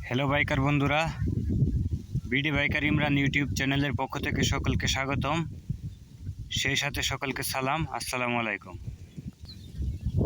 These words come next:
আপনারা দেখতে পাচ্ছেন আমার এই বাইকটিতে দুইটি ফগ লাইট লাগানো রয়েছে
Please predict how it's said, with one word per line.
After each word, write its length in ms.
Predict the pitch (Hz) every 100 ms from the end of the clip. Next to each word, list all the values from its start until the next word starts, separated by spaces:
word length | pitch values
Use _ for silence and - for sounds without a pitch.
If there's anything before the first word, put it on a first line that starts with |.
| - - - - - -
আপনারা 400 | 127 165 160 156
দেখতে 280 | 156 156 160
পাচ্ছেন 540 | 160 - 139 139 160 - - - -
আমার 420 | 135 147 147 147
এই 280 | 127 139 143
বাইকটিতে 800 | 127 135 131 - 147 139 120 120 - - - - - - - - - - - -
দুইটি 380 | 113 160 147 180
ফগ 440 | - - 139 143
লাইট 320 | 143 143 147 151 -
লাগানো 500 | 120 127 131 131 127
রয়েছে 480 | 107 101 - 104